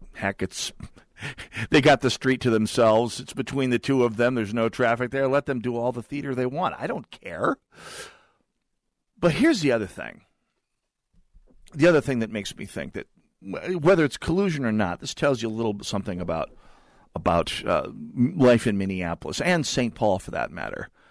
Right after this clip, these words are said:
As, as Jorwell, Jorwell pointed out in Animal Farm, the big point, the big climax of the book Animal Farm is when the pigs who took over the farm, uh, finally, uh,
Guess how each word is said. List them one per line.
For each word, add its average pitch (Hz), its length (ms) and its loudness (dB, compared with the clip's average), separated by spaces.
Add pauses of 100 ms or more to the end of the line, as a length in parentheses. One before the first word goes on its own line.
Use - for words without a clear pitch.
(300)
As, 110 260 0
as 98 340 0
Jorwell, 98 360 4
Jorwell 104 460 4
pointed 92 320 -4
out 85 160 -2
in 82 120 -8
Animal 90 420 -2
Farm, 82 460 -6
the 87 100 -10
big 80 300 -10
point, - 560 -2
the - 100 -8
big 87 300 -6
climax 101 720 2 (380)
of 98 100 -4
the 101 80 2
book 98 260 0
Animal 98 340 2
Farm 95 300 2
is 90 360 -2
when 104 300 2
the 98 80 0
pigs 113 360 0
who 98 140 0
took - 260 -2
over 104 240 2
the 92 80 -6
farm, 92 460 -2 (760)
uh, 69 540 -4
finally, 95 720 0
uh, 73 180 -6